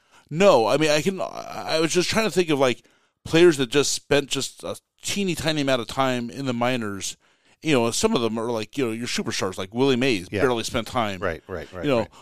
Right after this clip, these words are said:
Speaker 1: but yeah, so this guy is less than a hundred games in the minors, and you say, "All right, kid, we're calling you up. Oh, yeah, by the way, we're in the middle of a pennant race."
Speaker 2: <laughs>
Speaker 1: Um,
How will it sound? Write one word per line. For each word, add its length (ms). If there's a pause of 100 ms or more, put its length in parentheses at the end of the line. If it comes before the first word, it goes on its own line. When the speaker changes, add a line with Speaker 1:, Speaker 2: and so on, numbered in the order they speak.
(120)
Speaker 1:
but 120
yeah, 180
so 300
this 180
guy 200
is 180 (280)
less 200
than 100
a 60
hundred 200
games 180
in 40
the 80
minors, 400
and 80
you 60
say, 120
"All 140
right, 180
kid, 300
we're 140
calling 320
you 100
up. 260
Oh, 200
yeah, 160
by 100
the 80
way, 160
we're 160
in 80
the 60
middle 160
of 80
a 40
pennant 300
race." 240 (600)
Speaker 2:
<laughs> 60
Speaker 1:
Um, 440